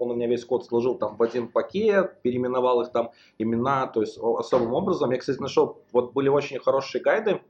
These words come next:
я их тоже прикреплю ссылочку на них, э, от Facebook, они показали, какие можно использовать разные прикольные словари.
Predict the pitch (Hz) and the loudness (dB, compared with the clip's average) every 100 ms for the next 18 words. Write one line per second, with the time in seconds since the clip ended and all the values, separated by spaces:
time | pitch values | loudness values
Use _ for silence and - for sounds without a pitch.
0 | - 113 - 123 - 117 - - 123 139 | -6 -4 0 -2 -4 -12 -10 -10 -6 -2
1 | 123 123 117 120 120 117 - _ _ _ | -2 -2 -4 -2 -4 -8 -12 _ _ _
2 | _ 98 107 - 127 - 131 120 151 285 | _ -2 2 2 0 0 0 0 -2 -2
3 | 139 123 156 170 - 131 165 170 127 - | -2 -4 -2 -2 -2 0 0 -2 -4 -6
4 | 151 147 139 120 - 143 147 - 131 139 | -4 -4 -4 -8 -4 -4 -4 -2 0 0
5 | 120 - - 147 127 120 - 127 143 117 | -4 -6 0 0 0 -4 -2 0 0 -2